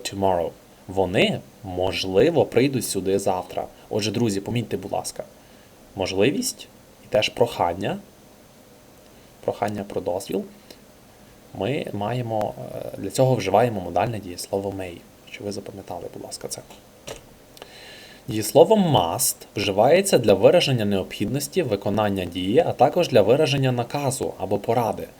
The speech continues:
І перекладається як мусите, треба, «слід». Запам'ятайте, будь ласка, must означає мушу, треба, слід. Відмінюється воно ось так. Must, слід, must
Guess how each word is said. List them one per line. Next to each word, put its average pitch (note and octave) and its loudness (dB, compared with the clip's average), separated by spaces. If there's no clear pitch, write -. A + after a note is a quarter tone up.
І - 2
перекладається A2+ 4
як G2+ 0
мусите, B2+ 0
треба, B2 0
«слід». F2+ -8
Запам'ятайте, G2+ -6
будь F2 -12
ласка, F2 -6
must F#2 -6
означає G2 -2
мушу, B2+ -2
треба, G2 2
слід. - -4
Відмінюється D3 0
воно G2+ 0
ось C#3+ 0
так. D#2+ -4
Must, - 2
слід, A2 -6
must A#2 0